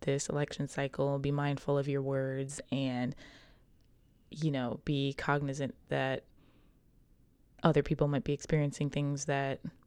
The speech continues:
you're not really thinking about. So I do have a little story. Today when I walked into work, um, I was having a conversation about the election,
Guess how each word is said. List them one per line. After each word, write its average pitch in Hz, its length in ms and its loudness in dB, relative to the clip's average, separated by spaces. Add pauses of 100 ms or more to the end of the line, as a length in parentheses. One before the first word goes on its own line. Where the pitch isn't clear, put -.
you're 143 140 0
not - 100 -4
really 139 340 2
thinking 165 320 6
about. 220 400 8
So 220 520 10 (560)
I 160 200 8
do 160 160 10
have 160 140 12
a 160 40 4
little 156 220 6
story. 156 500 6
Today 165 420 10
when 160 140 6
I 143 180 0 (100)
walked 143 420 -2
into 143 640 4 (600)
work, 226 520 10 (680)
um, 143 880 -2 (520)
I 160 40 2
was 156 100 4
having 151 240 6
a 143 60 2
conversation 147 560 0
about 143 240 -2
the 147 120 0
election, 143 760 -2